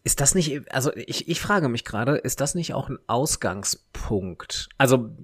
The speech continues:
wir, wir haben jetzt angefangen, wir haben uns jetzt erstmal so die Ebene der Vergangenheit angesehen, aber würde man in einer akuten Situation, wo man eben genau auch diese neuen Felder nutzt,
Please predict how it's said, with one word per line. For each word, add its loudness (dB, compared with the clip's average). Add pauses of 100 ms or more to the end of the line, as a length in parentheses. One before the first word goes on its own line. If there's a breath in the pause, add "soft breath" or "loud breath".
wir, 0
wir 6
haben 6
jetzt 0
angefangen, -2
wir 4
haben 2
uns -2
jetzt -4
erstmal -2
so -4
die -6
Ebene -2
der 0
Vergangenheit -2
angesehen, 0
aber 2
würde 6
man 4
in -4
einer -4
akuten 0
Situation, 2
wo 2
man -2
eben -4
genau 0
auch 0
diese -2
neuen 0
Felder 0
nutzt, 0